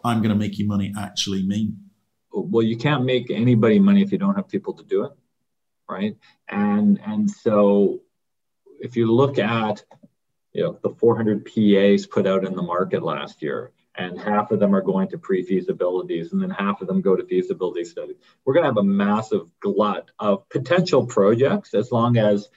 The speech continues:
Speaker 2: capital's available and the commodity prices are still strong. But for us, our single biggest asset has to be our people and our team to do it. So if we just look at the silos of our team, that is not sexy,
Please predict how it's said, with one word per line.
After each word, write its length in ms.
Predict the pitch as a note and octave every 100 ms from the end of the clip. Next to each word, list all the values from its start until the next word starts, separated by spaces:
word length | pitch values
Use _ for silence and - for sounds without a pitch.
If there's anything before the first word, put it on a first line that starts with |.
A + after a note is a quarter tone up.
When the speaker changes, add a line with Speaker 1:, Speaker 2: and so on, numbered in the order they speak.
| _ -
Speaker 2:
capital's 540 | A#2+ A2+ - A2+ G2
available 580 | G2 F#2+ G2 G#2 G#2 G#2+
and 100 | G#2
the 60 |
commodity 380 | G#2 G#2+ G2+ G#2+
prices 380 | G#2+ G#2+ G#2 G#2
are 100 | G#2
still 240 | G2+ G#2 G2
strong. 360 | D#3 C#3+ B2 - _ - _ _ _ _ _ _ _ _
But 240 | - A#2 -
for 160 | B2+ D3
us, 440 | E3+ A#2 A2 - - _ _
our 140 | G#2 G#2+
single 360 | - E3 C#3+
biggest 300 | A#2+ A#2 G#2+
asset 360 | A2 A2 - -
has 260 | G2 G2
to 80 | -
be 140 | G2+ F#2
our 120 | F2
people 500 | - A2+ A2+ D3+ A#2+
and 120 | G2
our 100 | F2
team 280 | - G2+ F#2
to 100 | -
do 240 | - E2
it. 220 | G#2 G3 - _ _ _ _ _
So 580 | C3 B2 A#2+ A#2 A#2 - _ _ _ -
if 120 | B2
we 60 | B2
just 180 | D3+
look 140 | E3 C#3
at 80 | A#2
the 80 |
silos 460 | - A#2+ A#2+ A2+ G#2
of 100 | G2+
our 140 | F#2
team, 520 | F#2+ - D3+ A#2+ - - _ _
that 220 | G2+ A#2+ - - _ _ _ _ _
is 180 | D#3 C#3
not 320 | D3+ D#3 D#3+
sexy, 640 | - - - - - -